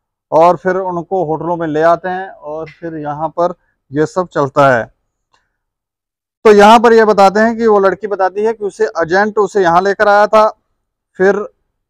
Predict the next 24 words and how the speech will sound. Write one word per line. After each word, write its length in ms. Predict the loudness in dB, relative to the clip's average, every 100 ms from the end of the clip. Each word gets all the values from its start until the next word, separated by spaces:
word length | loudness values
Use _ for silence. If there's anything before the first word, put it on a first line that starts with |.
| _
पुलिस 420 | -8 -4 -4 -6 -8
ने 140 | -6
उस 220 | -6 -8 -8
लड़की 300 | -8 -10 -18
की 200 | -14 -6
मेडिकल 440 | -4 -4 -4 -4
जांच 300 | 0 0 0
करवाई, 500 | -2 0 2 0 -4 _ _ _ _ _
मामला 340 | -6 -4 -2 -4
दर्ज 320 | -2 -2 -4
किया 380 | -4 2 2 0 _ _ _ _ _ -2
और 220 | 0 0
तीन 480 | _ _ -2 0 0
लोगों 460 | 2 2 2 0
को 360 | -2 -4 -6 -12 _ _ _ _ _ _
गिरफ्तार 460 | -14 -12 -8 -10 -10
किया। 140 | -12 -14
उसमें 240 | -12 -12
एजेंट 400 | -10 -8 -8 -8
है, 200 | -10 -8
एक 100 | -8
ग्राहक 400 | -4 -2 -2 -6 -8
है 200 | -12 -12
और 460 | -10 -6 -4 -6